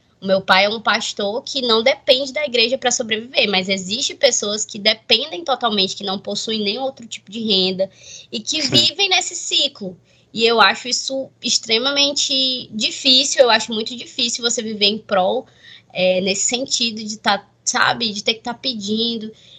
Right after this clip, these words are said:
Speaker 1: Então, era uma coisa que eu não queria. E aí, era uma, é uma coisa que, em partes, eu percebo que foi projetado, assim, pra mim, né? Casar,
Speaker 2: Uhum.
Speaker 1: ter filhos, ser uma liderança.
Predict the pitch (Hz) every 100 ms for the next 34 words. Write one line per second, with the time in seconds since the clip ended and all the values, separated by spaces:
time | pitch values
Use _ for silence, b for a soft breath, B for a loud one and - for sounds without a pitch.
0 | B 254 269 254 277 262 233 - 240 262
1 | - 262 208 - 247 247 240 269 - 277
2 | 196 170 165 - 233 233 247 254 262 262
3 | - 233 262 - 262 254 240 254 240 233
4 | 233 233 220 240 - 220 - - 262 -
5 | 254 247 294 - 311 226 196 190 208 214
6 | 240 214 226 220 220 202 190 170 190 185
7 | 190 196 196 185 196 196 233 131 214 -
8 | 208 208 226 240 - 226 214 208 214 233
9 | 214 208 - 202